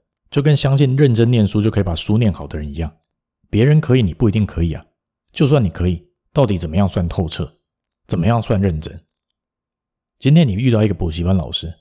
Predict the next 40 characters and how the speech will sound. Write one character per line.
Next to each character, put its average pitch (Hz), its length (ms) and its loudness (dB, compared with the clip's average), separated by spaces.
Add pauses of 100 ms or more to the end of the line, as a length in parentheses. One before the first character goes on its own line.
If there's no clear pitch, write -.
(240)
告 151 140 2
诉 156 120 2
你 113 120 2
其 98 180 -4
实 110 80 -2
可 117 140 -2
以 - 20 0
透 117 180 -2
过 107 160 2
一 101 40 2
些 110 100 0
简 78 240 -6
单 87 140 0
的 85 80 -2
方 85 200 -4
式 80 240 -8 (200)
来 95 120 -6
达 92 200 0
到 113 100 0
获 117 180 0
利 95 140 0
的 80 80 -6
效 82 220 -6
果。 - 200 -18 (640)
我 - 80 -8
们 202 100 2
先 165 220 2
姑 185 160 2
且 101 160 -2
把 85 100 -6
这 98 120 -6
个 98 60 0
当 101 160 2
成 90 100 2
是 98 100 0
真 98 180 0
的 92 60 0
有 - 160 -8
效 - 200 -8
了， - 140 -16